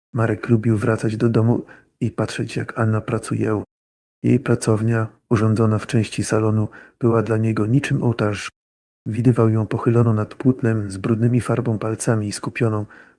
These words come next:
ale z pasją wypisaną na twarzy. Ostatnio jednak coś się zmieniło.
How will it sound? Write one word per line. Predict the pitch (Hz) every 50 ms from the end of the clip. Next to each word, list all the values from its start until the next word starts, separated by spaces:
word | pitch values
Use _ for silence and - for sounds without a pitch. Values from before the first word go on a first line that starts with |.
| _
ale | - 117 113 113
z | 110 -
pasją | - 113 110 - - 123 110
wypisaną | 104 113 110 - 110 - - 110 110 107
na | 107 107
twarzy. | 104 - - 107 101 95 95 90 85 - _ _ _ _ _ _ _ _ _ _ -
Ostatnio | 110 101 - - 120 120 117 - 123 117
jednak | 110 107 110 117 113 107 -
coś | - - - - -
się | - - 113 107
zmieniło. | 98 104 113 110 110 120 120 117 - -